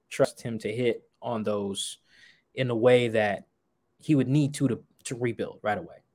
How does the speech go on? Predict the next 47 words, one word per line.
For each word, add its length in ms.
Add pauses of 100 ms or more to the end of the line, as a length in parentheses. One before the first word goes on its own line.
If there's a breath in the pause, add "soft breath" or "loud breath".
(800)
And 80
you 80
can 140
look 120
at 60
some 160
examples 380
of 100
teams 180
that 100
have 100
had 100
a 60
lot 200
of 60
draft 260
capital 460
and 100
a 40
lot 160
of 60
money. 360 (380 soft breath)
Jaguars, 680
Dolphins, 540
Jets, 400
Giants. 500
These 140
are 80
teams, 340
you 80
know, 120
Cleveland 420 (340 soft breath)
has, 140 (100)
these 240
teams 160
have 100
had 320
money 300
over 80
the 60
last 400
couple 300
decades 600
and 100
just 160
blew 280
it, 160